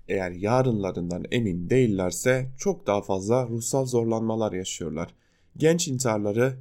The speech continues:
ülkemiz açısından utanç ifadelerini kullandı. Öte yandan İstanbul Üniversitesi öğrencileri ise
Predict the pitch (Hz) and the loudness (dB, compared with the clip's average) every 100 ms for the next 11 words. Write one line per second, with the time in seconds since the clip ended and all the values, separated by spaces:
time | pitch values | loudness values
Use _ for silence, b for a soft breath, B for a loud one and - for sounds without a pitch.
0 | - 110 120 117 107 101 - 101 107 123 | -6 -4 -2 -2 -4 -4 -4 -2 -2 -2
1 | - - - 127 123 - 110 101 95 92 | -4 -6 -2 -2 -2 -8 -4 -4 -2 -6
2 | 92 90 - 92 - 87 - - _ _ | -6 -6 -6 -6 -6 -8 -12 -16 _ _
3 | _ - 113 156 143 113 90 87 b b | _ -6 0 2 2 4 2 0 b b
4 | - 127 - 160 165 143 113 107 110 - | -4 0 2 2 2 0 0 0 -2 -2
5 | 107 120 107 104 104 101 113 123 117 123 | -2 2 2 0 -4 -2 2 2 4 2
6 | 139 | 2